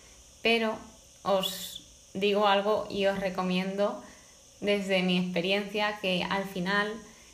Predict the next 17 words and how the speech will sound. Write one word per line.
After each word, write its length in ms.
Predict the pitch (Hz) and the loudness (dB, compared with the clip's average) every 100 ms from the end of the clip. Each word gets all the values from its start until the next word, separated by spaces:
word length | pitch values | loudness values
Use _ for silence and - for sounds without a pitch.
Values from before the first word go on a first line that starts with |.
| - - - - - | -20 -20 -20 -20 -16
si 420 | - 208 190 180 | -4 -2 0 -2
tú 100 | 208 | -4
sigues 640 | 214 240 226 185 180 - - - | -2 0 0 -2 -4 -10 -14 -14
la 200 | 190 196 | -4 -2
voluntad 320 | 180 185 180 | 0 2 4
de 160 | 202 202 | 4 2
Dios 260 | 196 202 185 | 0 0 -2
y 20 | |
escuchas 460 | 180 208 202 214 | -6 -6 -4 -2
a 100 | 214 | 0
Dios, 460 | 190 208 190 196 - - - - - | 2 2 0 -4 -12 -18 -20 -20 -6
tú 120 | 196 | -2
vas 180 | 202 202 | 0 -2
a 60 | |
ser 380 | 196 214 220 214 | -2 -2 -2 -6
completamente 1040 | - 190 185 196 202 202 208 208 202 208 214 | -8 -6 -4 0 0 0 -2 -2 -2 -4 -4
feliz, 480 | 196 185 180 180 | -2 0 0 -2